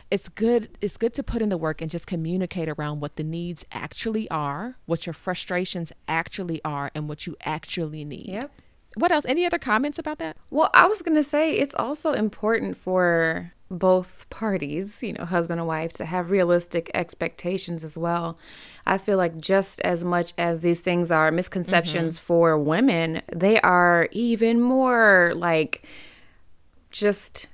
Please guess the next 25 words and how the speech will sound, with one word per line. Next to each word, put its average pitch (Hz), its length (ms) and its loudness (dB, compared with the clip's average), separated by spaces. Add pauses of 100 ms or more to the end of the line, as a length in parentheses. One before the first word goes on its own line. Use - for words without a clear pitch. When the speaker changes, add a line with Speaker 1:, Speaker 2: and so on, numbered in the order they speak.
(220)
Speaker 2:
asinine 196 640 2
to 175 100 -2
men. 160 260 0
Like, 139 140 -4
they 180 100 2
just 175 180 -2
don't 175 180 2
make 165 160 -2
sense. - 480 -2
And, 170 420 0
um, 165 400 0 (140)
'cause 233 160 2
they 233 80 6
don't 269 160 6
experience - 500 -2
these 165 220 -4
things, - 340 -4
right? 254 400 -2 (560)
Um, 180 280 4
so 233 120 2
no 254 140 6
one's 254 220 4
telling 214 400 0
them, 214 260 2
like, 156 360 -2